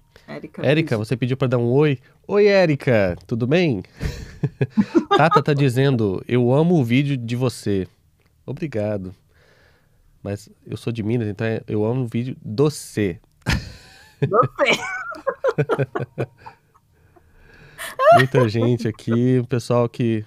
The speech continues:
Speaker 2: participa várias vezes. Magna tá perguntando, "Qual é o nome dessa música?" Adivinha? Adivinha? <laughs>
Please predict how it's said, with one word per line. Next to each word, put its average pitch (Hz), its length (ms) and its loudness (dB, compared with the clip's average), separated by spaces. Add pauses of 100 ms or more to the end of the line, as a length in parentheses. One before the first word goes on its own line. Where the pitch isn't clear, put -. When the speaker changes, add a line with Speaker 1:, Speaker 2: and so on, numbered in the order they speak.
(160)
Speaker 2:
participa 113 640 -4
várias 101 340 -4
vezes. 113 680 -4 (380)
Magna 127 440 2
tá 131 100 -4
perguntando, 117 440 -2
"Qual - 160 -2
é - 20 0
o 160 40 2
nome 143 200 2
dessa 131 260 0
música?" 113 680 -2 (480)
Adivinha? 139 560 2 (240)
Adivinha? 131 560 -2 (100)
<laughs> - 360 -6